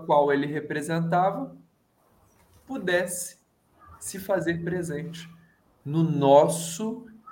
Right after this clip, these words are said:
interior, na ressurreição de um homem interior na vida eterna.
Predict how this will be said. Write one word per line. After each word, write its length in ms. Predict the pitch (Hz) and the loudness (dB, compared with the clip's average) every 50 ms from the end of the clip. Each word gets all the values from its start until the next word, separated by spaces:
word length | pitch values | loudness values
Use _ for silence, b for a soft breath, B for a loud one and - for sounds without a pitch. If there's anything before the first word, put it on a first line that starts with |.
| - - | -14 -8
interior, 1200 | 180 202 233 262 254 254 - - - 190 196 202 190 180 160 143 139 139 139 139 - - - - B B B B B B | -4 -2 -2 -2 -2 -6 -6 -2 0 0 0 0 0 -2 0 2 4 4 2 2 -2 -6 -12 -14 B B B B B B
na 140 | 135 143 147 | 0 0 0
ressurreição 1120 | 147 - 160 151 151 - - - 160 156 151 151 135 135 - - - 160 151 160 175 180 170 | 0 0 -2 -4 -4 -4 -6 -6 -6 -4 -2 -2 -2 -4 -4 -6 -6 -4 -4 -2 -2 -4 -4
de 140 | 165 175 196 | -4 -4 -4
um 200 | 185 175 165 147 | -4 -2 0 2
homem 400 | 143 139 160 175 180 180 180 175 | 4 4 4 4 2 0 -2 -2
interior 960 | 165 165 165 - 160 147 - 147 131 127 127 131 160 165 - - - - b b b b b b - | 0 0 0 0 -2 -2 -2 -2 0 2 2 2 0 -2 -4 -8 -14 -18 b b b b b b -10
na 200 | 170 175 180 175 | -6 -4 -2 -2
vida 300 | 151 135 139 139 135 151 | -4 -4 -6 -8 -6 -6
eterna. 460 | 151 151 - 117 120 120 120 113 110 | -8 -6 -6 -6 -6 -6 -8 -14 -20